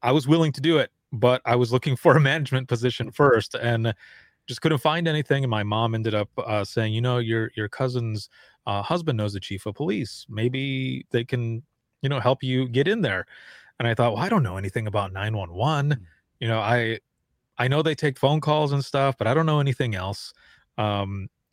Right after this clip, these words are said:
Speaker 1: uh, up until that point, all I had was, you know, Rescue nine one one with, with Shatner,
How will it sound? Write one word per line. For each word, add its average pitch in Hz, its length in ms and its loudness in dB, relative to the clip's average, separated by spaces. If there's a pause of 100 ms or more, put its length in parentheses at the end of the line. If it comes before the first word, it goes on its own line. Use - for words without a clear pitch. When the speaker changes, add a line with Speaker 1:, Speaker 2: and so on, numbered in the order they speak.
Speaker 1:
uh, 113 40 -6
up 107 260 -4
until 127 200 0
that 113 220 0
point, 117 300 0
all 113 200 0
I 113 120 2
had 107 260 -2
was, 98 260 -8
you 117 60 -2
know, 101 80 -4
Rescue 104 360 -2
nine 110 180 0
one 127 140 0
one 120 320 -2
with, 104 320 -4
with 104 160 -2
Shatner, 123 380 -6